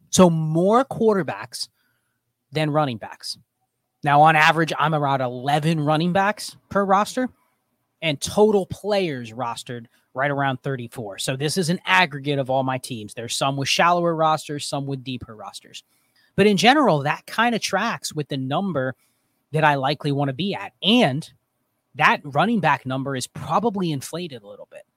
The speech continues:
There are some running backs that are simply rostered due to circumstance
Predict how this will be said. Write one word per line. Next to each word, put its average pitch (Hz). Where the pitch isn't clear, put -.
There 170
are 208
some 165
running 180
backs 127
that 131
are 131
simply 196
rostered 143
due 131
to 113
circumstance 175